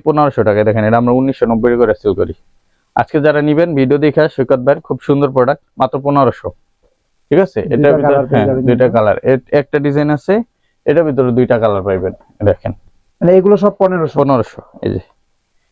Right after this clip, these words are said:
Speaker 1: এটার সোলটা একটু দেখে দেন, এই সোলে যা পাইবেন পনেরোশো, ঠিক আছে? এটা পনেরোশো, এটার ভিতরে একটা আছে ডাবল মঙ্ক, এটা হচ্ছে ডাবল মঙ্ক ডিজাইন, এই দেখেন, এইটাও পাচ্ছেন পনেরোশো টাকায়,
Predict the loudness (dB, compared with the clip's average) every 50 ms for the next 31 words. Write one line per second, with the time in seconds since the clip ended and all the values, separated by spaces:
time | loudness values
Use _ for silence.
0 | _ _ 0 0 0 0 0 0 0 0 2 0 -2 0 0 -2 0 0 0 0
1 | 0 0 -2 -2 -4 -2 0 0 0 0 0 0 0 0 2 2 0 0 0 0
2 | 0 -2 -4 -4 -4 -2 0 0 0 0 -2 -6 -10 -12 -12 -14 _ _ _ _
3 | _ _ _ _ _ _ _ _ _ _ -2 0 0 0 0 -2 -8 -10 -10 _
4 | _ -12 -4 -4 -2 -2 0 0 2 2 2 2 0 -2 -2 -2 -2 -2 -2 -6
5 | _ _ _ _ _ _ _ _ _ _ _ _ -2 0 2 2 2 0 0 0
6 | 2 2 2 2 0 -2 -2 -2 -2 -2 -2 -2 -2 -2 -2 -2 -4 -2 0 0
7 | 2 2 0 2 2 2 2 0 0 -4 -8 -16 -20 _ _ _ -18 -12 -8 -4
8 | -2 -2 -2 -2 -4 -6 -2 0 0 0 0 0 0 0 0 -2 -2 -4 -4 -2
9 | 0 0 2 2 2 0 0 -2 -6 _ _ _ _ _ _ _ _ _ _ _
10 | _ -6 -4 -4 -4 -4 -4 -6 -6 -2 0 0 0 2 0 -2 0 -2 -4 -4
11 | -4 -4 -4 -2 -2 -2 0 0 0 0 -2 -4 -4 -4 -4 -2 -2 -4 -6